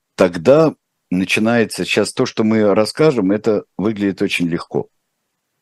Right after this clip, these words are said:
А на самом деле то, что он сделает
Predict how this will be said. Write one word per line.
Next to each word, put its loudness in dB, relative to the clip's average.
А 4
на 0
самом 4
деле -2
то, -2
что -2
он 0
сделает 0